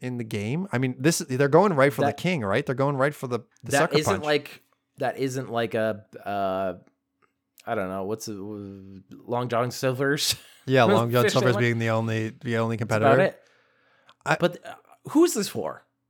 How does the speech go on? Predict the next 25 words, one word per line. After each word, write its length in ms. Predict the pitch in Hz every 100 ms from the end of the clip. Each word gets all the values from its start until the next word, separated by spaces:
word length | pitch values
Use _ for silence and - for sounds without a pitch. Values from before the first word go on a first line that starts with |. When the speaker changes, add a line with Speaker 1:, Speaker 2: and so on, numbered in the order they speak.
| _
Speaker 2:
Immediately, 540 | 143 160 131 95 78 92
I 80 | 87
think, 320 | 110 85 - -
is 260 | 135 98 117
'cause 180 | 175 156
Speaker 1:
Who's 120 | 185
Speaker 2:
he's 60 | 214
not 140 | 285
gonna 120 | -
Speaker 1:
<laughs> 60 | 180
Speaker 2:
convince, 280 | - 127 151
like, 260 | 226 190 165
the, 240 | 285 302
Speaker 1:
wait, 200 | 220 180
who's, 180 | 160 196
Speaker 2:
the 80 | 170
Speaker 1:
who's 100 | 156
Speaker 2:
eighty-year-old 800 | 175 220 202 226 185 180 170 131
grandmas 480 | 139 160 156 135 131
that 160 | 131 -
Speaker 1:
<laughs> 80 | -
Speaker 2:
eat 140 | 190 226
filet 320 | 208 151 143
of 100 | 117
fish. 420 | - 170 - -